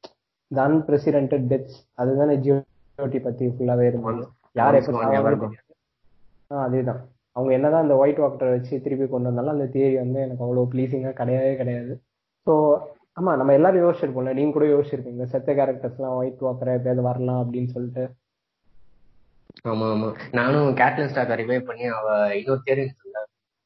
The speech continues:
Speaker 2: கேட்லின்
Speaker 1: ஆமா.
Speaker 2: ஸ்டார்க் வந்து ஸ்டோன் ஹார்ட்டட் லேடியா மாறிடுவா. So, அவ ஒயிட் வாக் யாரவ அந்த மா-, ஆர்யா ஸ்டார்க் கொண்டவனை பழி வாங்குறதுக்காகவே சுத்திட்டு இருக்கோம், ஒரு ஸ்டோன் ஹார்ட்டட்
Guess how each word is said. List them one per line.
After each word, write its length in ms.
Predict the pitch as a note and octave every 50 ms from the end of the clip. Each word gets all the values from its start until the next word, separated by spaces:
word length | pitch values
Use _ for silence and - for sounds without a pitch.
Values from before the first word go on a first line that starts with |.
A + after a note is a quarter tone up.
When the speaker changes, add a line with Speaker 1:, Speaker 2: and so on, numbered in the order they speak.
| - -
Speaker 2:
கேட்லின் 220 | A#2+ A#2+ C3+ C3+
Speaker 1:
ஆமா. 20 | B2+
Speaker 2:
ஸ்டார்க் 180 | B2 A#2+ A#2+
வந்து 180 | A#2+ A#2 A#2+ A#2
ஸ்டோன் 260 | A2+ - B2+ C3 C3+
ஹார்ட்டட் 320 | C3 A#2+ A#2+ B2 A#2 A2 A2
லேடியா 300 | A2 A2 G#2+ A2 A2 A2 A2 G#2
மாறிடுவா. 460 | G#2+ G#2+ G#2+ G#2 G2+ F#2+ G2 G2+ G2
So, 360 | - - A#2+ A2+ A2 A2 G#2+
அவ 120 | G#2+ G#2+
ஒயிட் 260 | G#2 G2+ A2 B2 B2 B2+
வாக் 180 | B2+ B2 B2+ - _
யாரவ 420 | - A#2 A2+ A2+ A2+ A2+ B2+ B2+ C3 - _ - - - _ _ _ _ _
அந்த 240 | - A2+ A2 A2 A2 G#2+ G#2+ G#2+ G#2+ G#2 G#2 G#2 G#2 G#2 G#2 G#2+ - - _ _ _ _ _ _ - - - C3
மா-, 240 | A#2+ A#2 C3+ B2+ - A#2
ஆர்யா 220 | B2+ C3 D3+ C#3+
ஸ்டார்க் 220 | - C#3 B2+ B2+
கொண்டவனை 380 | B2+ B2+ A#2+ B2 B2 A#2+ A#2+ A#2+ G#2+
பழி 220 | - A#2 A#2 B2 B2
வாங்குறதுக்காகவே 840 | A#2+ A#2 A#2+ A#2+ A#2 A#2 A#2 - A#2+ - A#2 A2+ A2+ A#2 A#2 -
சுத்திட்டு 220 | _ _ - A#2+ -
இருக்கோம், 420 | - A2 G#2 G2+ G#2 G#2+ G#2+ G#2
ஒரு 200 | G#2 G#2 G#2+ G#2
ஸ்டோன் 220 | G#2 - B2 A#2+ A#2
ஹார்ட்டட் 280 | A2+ A2+ G#2+ A2+ G#2